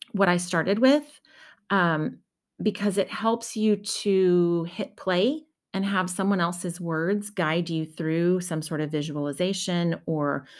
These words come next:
uh, a feeling you're trying to evoke. Um, and it lets you use as many different senses as possible, sights, sounds, textures, smells,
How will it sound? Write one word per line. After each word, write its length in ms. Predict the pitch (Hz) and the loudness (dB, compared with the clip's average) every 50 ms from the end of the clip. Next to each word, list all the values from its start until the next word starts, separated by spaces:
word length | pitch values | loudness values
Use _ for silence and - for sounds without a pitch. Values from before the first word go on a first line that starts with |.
| - - - - - _ _ - | -20 -20 -20 -20 -20 _ _ -10
uh, 160 | 151 135 - - | -8 -8 -6 -6
a 60 | 147 | -8
feeling 420 | - - 175 175 180 180 180 175 | -6 -2 0 2 4 4 4 4
you're 100 | 165 165 | 2 2
trying 360 | 165 - - 175 170 165 165 | -2 -2 -4 -2 -2 -2 -4
to 200 | 165 - 175 165 | -4 -4 -4 -2
evoke. 500 | 165 165 175 165 170 165 - - - - _ _ _ _ - - _ _ _ _ - | -2 -2 -2 0 0 0 -2 -4 -8 -18 _ _ _ _ -20 -20 _ _ _ _ -6
Um, 400 | 165 156 147 147 - 80 - - _ _ _ _ _ _ _ _ _ _ _ _ _ _ _ _ | -4 -4 -2 -2 -4 -4 -6 -8 _ _ _ _ _ _ _ _ _ _ _ _ _ _ _ _
and 120 | 190 185 | 0 0
it 120 | 175 175 180 | 0 0 2
lets 400 | 175 180 175 175 175 - - 196 | 2 2 2 2 0 -4 -2 0
you 80 | 190 | 0
use 280 | 180 165 170 160 156 - | 0 2 0 0 0 -2
as 240 | - 156 156 - 196 | -4 -6 -6 -2 0
many 440 | 202 208 214 220 226 220 214 214 | 2 2 4 4 4 2 2 2
different 340 | 196 185 180 180 165 - - | 0 0 -2 -4 -6 -6 -6
senses 480 | - - 165 165 165 - 151 143 - - - | -6 -4 -4 -4 -4 -4 -6 -6 -6 -4 -4
as 180 | 147 143 147 - | -4 -4 -4 -8
possible, 640 | - - 170 - - - 151 170 - 110 - - | -6 -4 -4 -4 -4 -8 -10 -8 -6 -6 -6 -8
sights, 560 | - - - 175 151 147 - - - - - - | -10 -6 -4 -2 -2 -2 -4 -6 -8 -10 -8 -6
sounds, 580 | - - - 165 151 143 147 151 147 151 - | -4 -2 0 0 0 0 0 -2 -4 -4 -6
textures, 680 | - - 175 170 - - - - 156 139 139 143 - - | -8 -6 -6 -6 -6 -8 -8 -6 -6 -4 -4 -4 -6 -6
smells, 580 | - - 185 170 156 151 147 156 180 - - | -4 -2 0 0 2 2 0 0 -2 -4 -8